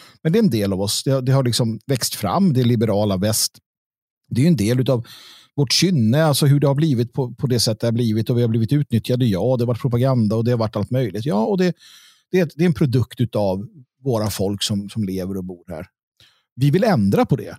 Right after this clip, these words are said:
Vi vill göra annat. Vi, det finns olika idéer om det. Vi, som nationalister har vi en idé och vi vill ändra på det och så. I Ryssland har det utvecklats och blivit som det har blivit.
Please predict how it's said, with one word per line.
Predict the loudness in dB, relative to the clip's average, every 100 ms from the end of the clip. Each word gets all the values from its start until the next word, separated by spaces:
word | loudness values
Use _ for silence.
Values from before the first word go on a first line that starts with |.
| _ _ _ _ _ _ -2
Vi | 2
vill | 4 4
göra | 4 4
annat. | 2 2 2 0 -2
Vi, | -8 -8
det | -8 -4 0
finns | 2 2
olika | 2 2 0
idéer | 0 2 2
om | 2 2
det. | 0
Vi, | 0 -2
som | -2 -2 -2
nationalister | -4 -2 -2 0 -2 0
har | 0 0
vi | 0
en | 0
idé | 0 0 0
och | 0
vi | 0
vill | 0 0
ändra | -2 -2 -6
på | -10
det | -10
och | -8
så. | -8 -12 _ _ _ _ _
I | 0
Ryssland | 2 0 0 2
har | 4
det | 2
utvecklats | 0 -2 -2 -2 0
och |
blivit | 0 0 0
som | 0
det | 0
har |
blivit. | 0 -2 -2 -6